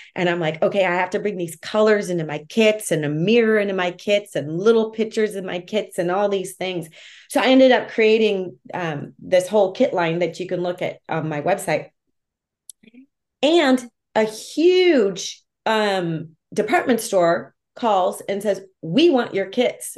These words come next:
for Christmas." So we did this huge assembly line and brought all these kits, and they sold out in two weeks. So it was like, "Yeah,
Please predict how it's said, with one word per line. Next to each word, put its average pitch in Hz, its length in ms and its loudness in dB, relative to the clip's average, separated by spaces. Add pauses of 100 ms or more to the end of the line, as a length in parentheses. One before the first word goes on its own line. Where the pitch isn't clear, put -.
(160)
for - 80 -6
Christmas." 170 580 -6 (1000)
So 220 480 2
we 208 420 0
did 220 160 2
this - 500 -6
huge 320 460 -2
assembly 220 600 -4
line 165 520 -8
and 175 420 -2
brought 190 440 0
all 185 180 0
these 175 240 -6
kits, - 460 -6 (840)
and 180 160 -2
they 196 120 0
sold 214 360 -2
out 165 280 0 (520)
in 147 300 -6
two 180 180 -4
weeks. - 460 -8 (1120)
So 233 240 6
it - 60 4
was 220 200 2
like, 202 320 0 (300)
"Yeah, - 240 0